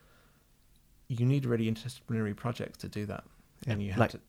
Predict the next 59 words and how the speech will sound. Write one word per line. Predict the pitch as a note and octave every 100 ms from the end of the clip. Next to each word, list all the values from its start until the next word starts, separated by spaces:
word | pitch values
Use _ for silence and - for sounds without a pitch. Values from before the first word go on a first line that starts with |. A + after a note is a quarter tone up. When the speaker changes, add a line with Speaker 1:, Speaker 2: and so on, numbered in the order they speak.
| - -
Speaker 2:
yeah. | B2
Speaker 1:
yeah, | A2+
exactly. | G2 F#2+ A2+ - G2
And | G2+ G#2+
you |
have | A2 A2
to |
Speaker 2:
Yeah. | G#2
Speaker 1:
think | G2+ G#2+
carefully | A2 G#2+ G#2
about | G2+
how | F#2+ G#2
you're | G2+
gonna | G2+ G2+
evaluate | F#2+ G2 G2 F#2 -
those | F#2 F#2
to | -
choose | - G2 F#2
the | F#2
right | F#2 F2+
ones. | F#2+ F#2 F#2+ -
Speaker 2:
Yeah. | G#2+ F#2+ - - - - -
Speaker 1:
Um, | G2 F#2 F#2+ -
and | G#2
it | G#2
won't | G#2+
be | A2+
the | G#2
same | - G2+
as | F#2+
the | G2+
way | G2
you | F#2+
would | G2
choose | - G2+ F#2+
a |
traditional | - F#2 G2+ - F#2+
project | - G2 - -
grant. | F2 F2+ - _ _ -
Speaker 2:
No, | G#2 F#2 - - - -
not | A#2+ -
at | -
all. | G#2 - _ _ -
Speaker 1:
Um, | B2+ B2+ B2+ B2+ B2+
Speaker 2:
Yeah. | G2+ G2+ - - -
Speaker 1:
I | B2+
think | A2 C3
also | D3+ C#3+
the | B2
way | A#2+ B2
that | A#2
we | A2+ G#2+
publish | - C3+ C#3 C#3+
our | D3 C#3+
research, | C#3+ D3+ D3 D3 - - -
there's | C3+ A#2 -
increasingly, | A#2+ A#2 - C3 B2+ A#2+ A#2 A2 G#2+
people | - A#2
are | A2+